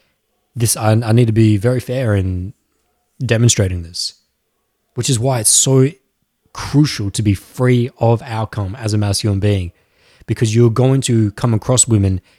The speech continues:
in all different stages of their healing process. You know, women that have just started to lock that prisoner up,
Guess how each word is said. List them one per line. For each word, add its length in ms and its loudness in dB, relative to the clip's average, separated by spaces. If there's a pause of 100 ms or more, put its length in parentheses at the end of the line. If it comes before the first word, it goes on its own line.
(120)
in 220 -10
all 200 4
different 280 0
stages 420 -4
of 100 -10
their 100 -2
healing 340 -2
process. 600 -8 (1400)
You 100 -6
know, 60 0
women 260 4
that 100 2
have 140 -2
just 260 0
started 340 -4
to 100 -4
lock 260 -6
that 480 -8
prisoner 340 0
up, 200 -4